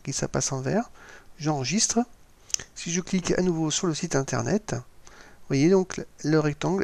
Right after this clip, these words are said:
est passé en gris et ça nécessite un, euh, la saisie du mot de passe, hein, pour pouvoir y accéder. Donc là je vais saisir mon mot de passe et hop, vous voyez donc là j'ai à nouveau mes informations qui apparaissent.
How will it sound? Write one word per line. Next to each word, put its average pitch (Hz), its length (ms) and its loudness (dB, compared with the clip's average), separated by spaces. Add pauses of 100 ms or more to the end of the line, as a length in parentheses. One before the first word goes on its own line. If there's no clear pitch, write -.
est 143 80 0
passé - 300 0
en 139 120 0
gris 131 440 0 (400)
et 190 220 2 (100)
ça - 420 2
nécessite 156 640 0 (120)
un, - 200 2 (300)
euh, 120 140 -2
la 143 160 2
saisie 143 260 4
du 160 160 -2
mot 175 140 4
de 170 60 -2
passe, - 480 -2
hein, 139 140 -4
pour - 120 -16
pouvoir 160 240 0
y 151 40 4
accéder. 147 360 4
Donc 139 260 -8
là 131 80 -2
je 127 80 -6
vais 131 60 -6
saisir 131 440 -6 (840)
mon 147 240 -2
mot 139 120 0
de - 80 -10
passe - 640 6
et - 100 4
hop, 240 100 6 (140)
vous - 60 -8
voyez 139 240 0
donc 151 280 -2
là 180 100 2 (120)
j'ai - 320 -2 (160)
à 190 60 -6
nouveau 143 400 -4 (140)
mes 165 200 0
informations 147 600 -4
qui - 280 -6 (100)
apparaissent. - 680 -6